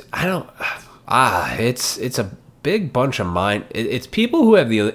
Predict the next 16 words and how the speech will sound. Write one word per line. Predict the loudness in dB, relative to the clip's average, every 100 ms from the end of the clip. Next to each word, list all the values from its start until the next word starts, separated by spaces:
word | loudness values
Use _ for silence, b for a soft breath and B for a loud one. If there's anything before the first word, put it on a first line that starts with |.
| -2
inability | -2 0 2 2 2 0
to |
be | -2 -4 -2
honest | -2 -2 -2
with | -4 -4
themselves | -4 0 0 0 -2
because, | -4 -2 -4
again, | -2 0 -2 -2
we | 2
all | 4 4
grew | 4 4
up | 4 2
in | -4
this | -4
culture | -2 -2 -2 -4
where | -2 0 2 0 -4